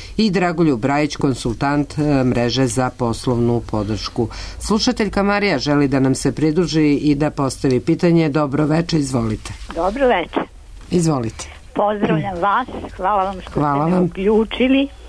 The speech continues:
Speaker 2: Pozdravljam i svoje kolege. Evo u čemu se ja nekako razlikujem od njih i šta mislim.
Speaker 1: Recite.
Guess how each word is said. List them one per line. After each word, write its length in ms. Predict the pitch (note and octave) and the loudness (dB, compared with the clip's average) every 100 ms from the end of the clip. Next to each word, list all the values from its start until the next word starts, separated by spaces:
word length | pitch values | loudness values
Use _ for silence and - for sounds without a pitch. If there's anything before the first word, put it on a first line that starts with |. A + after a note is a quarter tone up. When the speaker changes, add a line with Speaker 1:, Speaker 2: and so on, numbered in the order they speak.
| - - - | -16 -16 -4
Speaker 2:
Pozdravljam 600 | G3 F#3 G3+ A#3 A#3 A#3 | -2 0 0 0 0 0
i 60 | G3+ - | -2 0
svoje 240 | G3 G3+ | 0 0
kolege. 500 | A3 G#3+ G#3+ G#3 D3+ - - - - - - - - - - - C#3+ F3 | 2 0 2 -2 -4 -14 -18 -20 -20 -20 -20 -20 -20 -20 -20 -10 -8 -8
Evo 280 | - G#3 B3 | -2 0 0
u 300 | B3+ G#3 F3+ - | 2 2 0 0
čemu 460 | G3+ G#3 A3 B3+ - - | -2 0 0 0 -2 -6
se 180 | F3+ G3 | -2 0
ja 200 | G#3 G#3+ | 0 0
nekako 460 | G3 F#3+ F#3+ - G3+ | -2 -4 -4 -2 0
razlikujem 680 | F#3 F3 D3+ A#2+ F#3 F3 | 0 0 -4 0 -2 -2
od 160 | E3+ E3+ | -6 -6
njih 240 | G3 A3+ - E3+ | -4 -2 -2 -4
i 120 | F3 | -4
šta 240 | - G3 | -2 -4
mislim. 420 | F#3 F#3 - - - - - - - | -4 -6 -6 -8 -12 -14 -16 -18 -2
Speaker 1:
Recite. 500 | F3 F#3+ E3+ - - | 0 0 -2 -6 -14